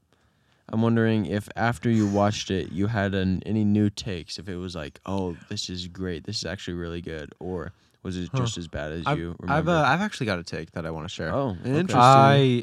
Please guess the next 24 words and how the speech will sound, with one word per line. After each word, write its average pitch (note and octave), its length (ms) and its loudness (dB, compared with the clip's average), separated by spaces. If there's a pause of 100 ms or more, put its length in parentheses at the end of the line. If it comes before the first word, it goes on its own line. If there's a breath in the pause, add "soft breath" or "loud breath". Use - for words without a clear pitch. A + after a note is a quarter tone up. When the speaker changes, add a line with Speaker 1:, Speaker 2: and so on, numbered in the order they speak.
Speaker 2:
uh, A#2 500 0 (220)
remember C#3 320 2
seeing D3 300 2
them C3 100 0
when B2 80 0
I A#2+ 60 2
was G#2 160 -2
younger. G2 520 -4
W-, G#2+ 200 -14
didn't G2+ 180 -6
pay G2+ 200 -6
too - 120 -12
much G2+ 160 -8
attention F#2 420 -10
to F#2+ 120 -10
it F#2 160 -8 (100)
'cause - 100 -4
I F#2 40 2
Speaker 1:
Yeah. F2+ 80 0
Speaker 2:
think C3 220 0
that A#2 180 -6
at G#2 140 -8
this - 200 -8
time A2 260 -4